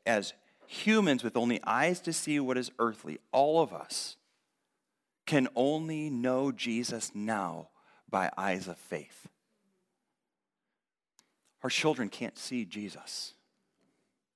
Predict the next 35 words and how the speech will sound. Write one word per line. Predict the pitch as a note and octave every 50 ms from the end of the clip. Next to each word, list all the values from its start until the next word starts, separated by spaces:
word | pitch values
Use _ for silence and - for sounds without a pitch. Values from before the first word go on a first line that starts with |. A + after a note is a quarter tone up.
| _ _ _ _ _ _ _ _ _ _ _ _
They | - D#3+
cannot | E3+ - G3+ G#3+ G3+ F#3+ F3+ F3 D3+ - - - - -
experience | - E3+ D#3+ - - - - - - G3+ G#3 G#3+ A3+ A3 G#3 F#3 F3 D#3+
the | - - D#3
presence | - - - F#3 F3+ F3+ F#3 F3+ -
of | F3+ D3+
Christ | - - - F3 D#3 D3+ - -
physically | - G3+ A#3 G3+ F#3+ - E3 D#3+
because | D#3 D#3+ - E3+ D#3 -
he's | - F#3 G3 F3
in | F#3+ F3+ E3
heaven. | D#3+ C3+ F#3 G3+ F#3 E3 D3 A#2 F#2 E2 - _ _ _ _ _ _ _ _ _ _ _ _ _ _ - - - -
He's | - F#3+ G3
seated | - - A3+ A3
at | G3+ -
the, | F#3+ E3 E3+ C3
seated | - - A3+ G#3 F#3+
at | F#3 -
the | F3
right | E3+ F3+ F3+
hand | F#3+ F#3+ F3+
of | E3
the | D#3
Father. | D3+ - F#3+ F#3+ G3+ F#3+ E3+ C#3+ B2 - - - - - - - -
But | G3+ G#3 - -
Jesus | - G#3+ A#3 A3+ G#3+ A3+ - F#3+
is | F3+ D#3 C#3
real. | D3 D#3+ G#3 B3+ C#4 B3+ G#3 F3 C#3+ C3 - - -
He | - - G#3+ A#3
is | A3 F#3+ E3 D#3
the | E3+
King. | - - - A#3+ B3+ A#3+ A3 G3 E3+ C#3 - - -
He's | - - G#3 G3 F3+ -
truly | - - - - B3+ C4 B3+ A#3 G#3+
interceding. | E3 F3+ A3+ B3 A#3+ A3 G3 - G#3 F#3+ F3 D#3+